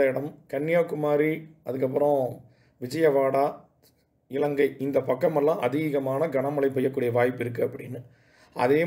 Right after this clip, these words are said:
மாதிரி இங்க போன மழை, பெரும் கனமழை சென்னை, திருவள்ளூர், காஞ்சிபுரம் இந்த மாவட்டங்கள்ல பெருசா பாதிச்சுது. நாம சொல்லியிருந்தோம். அதே மாதிரி சோபகிருத ஆண்டு பஞ்சாங்கமும் சரியாக சொல்லியிருந்தது. அந்த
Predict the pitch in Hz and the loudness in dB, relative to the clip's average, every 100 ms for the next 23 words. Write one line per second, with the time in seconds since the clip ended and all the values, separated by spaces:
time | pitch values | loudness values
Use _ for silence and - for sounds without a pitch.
0 | 160 151 156 196 - - _ _ _ _ | 2 2 0 -2 -6 -20 _ _ _ _
1 | - 127 131 131 131 123 143 151 151 143 | -14 -8 -4 0 -2 2 4 4 2 0
2 | 139 127 120 120 - - _ 123 131 147 | 0 -2 -4 -10 -16 -20 _ -6 0 0
3 | 143 143 143 160 165 127 139 143 143 - | 2 2 4 2 -2 -2 -2 0 0 -2
4 | - _ _ _ - 143 143 151 156 - | -8 _ _ _ -6 -2 0 0 -2 0
5 | 147 147 143 151 143 127 139 139 131 139 | 2 4 4 2 2 -4 -2 -4 -2 -4
6 | 143 131 127 120 127 147 143 131 139 143 | -6 -8 -6 -2 0 0 0 2 2 2
7 | 131 147 143 143 123 131 139 131 131 170 | 0 0 2 2 2 0 0 -4 -2 -2
8 | - - _ _ _ _ _ _ 123 123 | -4 -18 _ _ _ _ _ _ -6 -4
9 | 117 147 156 170 160 151 170 - - _ | 0 2 2 0 2 4 2 0 -14 _
10 | _ - 117 131 156 151 139 139 - 147 | _ -12 -4 -2 -2 -2 -2 -2 0 0
11 | 151 160 147 143 135 139 135 127 131 151 | 4 4 2 0 -2 -2 -4 -4 -2 -2
12 | 139 135 160 170 - 127 147 151 147 143 | -2 -2 -2 -6 -4 0 4 4 4 0
13 | 135 131 135 131 131 151 - 123 | -2 -4 -4 -2 -2 -2 -4 -8